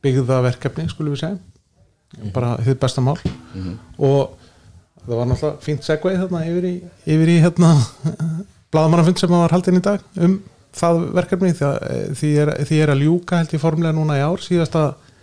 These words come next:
Speaker 1: síðasta úthlutun úr sjóðnum og síðasta, síðustu sveitarfélögin sem er að fá styrk.
Speaker 3: Frábært.
Speaker 1: Eh, og Axel náttúrulega nennti að horfa á þessa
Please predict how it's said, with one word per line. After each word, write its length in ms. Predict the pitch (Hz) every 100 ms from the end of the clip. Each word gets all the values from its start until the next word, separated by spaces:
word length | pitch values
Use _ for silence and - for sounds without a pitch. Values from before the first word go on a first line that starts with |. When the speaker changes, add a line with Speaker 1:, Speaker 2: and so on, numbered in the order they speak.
| _
Speaker 1:
síðasta 320 | - 165 143 156
úthlutun 400 | 175 165 143 143
úr 80 |
sjóðnum 400 | 131 131 139 180
og 120 | 160 135
síðasta, 520 | 151 143 - 143 143 - - _ _
síðustu 540 | - 151 139 139 135 - _ _ _ _
sveitarfélögin 560 | - 165 160 127 123 131
sem 140 | 135
er 60 | 131
að 100 | -
fá 80 | 147
styrk. 460 | - 143 - - - _ _ _ _ _ _ _ _ _ _ _ _
Speaker 3:
Frábært. 440 | - 82 - - -
Speaker 1:
Eh, 320 | 143 143 139
og 180 | 139 127
Axel 320 | 151 - 151
náttúrulega 320 | 143 131 143
nennti 220 | 147 139 151
að 100 | 139
horfa 280 | 156 151 147
á 120 | 135
þessa 200 | 139